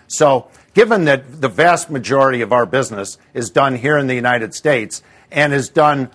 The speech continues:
with, with brands that are made here in the United States, plus in Mexico, um, we will have no impact whatsoever relative to the tariff. So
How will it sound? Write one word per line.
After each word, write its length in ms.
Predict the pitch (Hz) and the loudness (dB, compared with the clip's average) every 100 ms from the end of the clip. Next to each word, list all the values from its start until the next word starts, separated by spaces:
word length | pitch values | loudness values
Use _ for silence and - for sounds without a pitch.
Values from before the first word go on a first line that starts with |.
| _ | _
with, 340 | 147 143 107 - | -2 -2 -2 -10
with 260 | 127 123 95 | -4 -4 -2
brands 440 | 147 151 143 110 | 0 0 0 -2
that 120 | 131 123 | -2 0
are 100 | 117 | 0
made 380 | 127 147 127 | 0 -2 -2
here 400 | - - 143 120 | -8 -4 -2 0
in 160 | 123 120 | -2 -6
the 80 | 117 | -6
United 340 | 113 110 104 | -2 -4 -4
States, 420 | - 113 110 - - _ _ | -6 -6 -6 -10 -20 _ _
plus 300 | - 123 - | -4 -2 -2
in 80 | 165 | -2
Mexico, 640 | 147 - 131 - 107 127 - _ _ _ | -2 -2 -8 -6 -4 -6 -8 _ _ _
um, 360 | - 135 131 147 | 2 2 2 -2
we 160 | 156 233 | -2 2
will 160 | 254 151 | 2 2
have 240 | 160 123 | 0 0
no 240 | 139 160 | 0 2
impact 420 | 151 147 147 135 139 | 0 -2 0 0 0
whatsoever 720 | 143 - 135 127 123 92 92 _ _ | -4 -2 -2 0 0 -4 -10 _ _
relative 560 | 147 143 139 139 135 101 | 2 2 2 -2 -6 -6
to 100 | 127 | -8
the 120 | 107 | -10
tariff. 420 | - 135 110 85 | -6 -4 -4 -8
So 380 | - 123 117 - | -6 -2 -2 -4